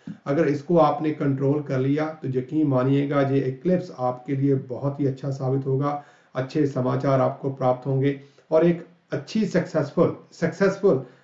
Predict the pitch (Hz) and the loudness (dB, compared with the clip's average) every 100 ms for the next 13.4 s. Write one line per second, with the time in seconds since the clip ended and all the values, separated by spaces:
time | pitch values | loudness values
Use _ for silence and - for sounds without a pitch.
0 | - 151 - 135 196 190 185 170 151 160 | -4 -4 -2 0 4 6 6 6 4 4
1 | 139 131 - 147 131 131 135 135 123 123 | 2 0 2 4 6 6 6 4 2 2
2 | 135 151 135 127 139 127 120 117 127 120 | 0 0 -4 -2 0 0 -2 -4 -10 -10
3 | 117 120 120 127 127 143 143 135 131 143 | -10 -10 -10 -10 -4 -2 0 -2 0 -2
4 | 123 - 139 131 131 127 127 131 131 123 | -4 -4 -2 0 2 0 0 -2 -4 -6
5 | 127 123 117 117 127 123 - 127 - 131 | -4 -4 -6 -8 -6 -6 -6 -8 -8 -6
6 | 147 139 139 135 139 135 139 139 - - | -4 -2 0 2 4 2 0 -4 -10 -20
7 | _ _ - 135 151 151 175 170 147 131 | _ _ -2 4 6 6 2 2 2 2
8 | 135 131 135 123 - 135 117 127 139 143 | 2 0 0 -2 -2 -2 0 0 2 2
9 | 147 139 131 143 135 135 135 135 - 151 | 2 2 0 -4 -8 -4 -2 -2 0 -2
10 | 131 123 123 - 147 135 147 143 - 127 | 0 0 -2 -4 -4 -4 -4 -6 -6 -6
11 | 139 139 170 143 131 131 131 127 127 120 | -4 -2 -4 -2 -2 -2 -4 -4 -4 -4
12 | 123 123 127 139 117 113 127 143 135 123 | -6 -8 -8 -8 -10 -6 -6 -4 -4 -4
13 | 123 127 123 139 | -4 -6 -2 -2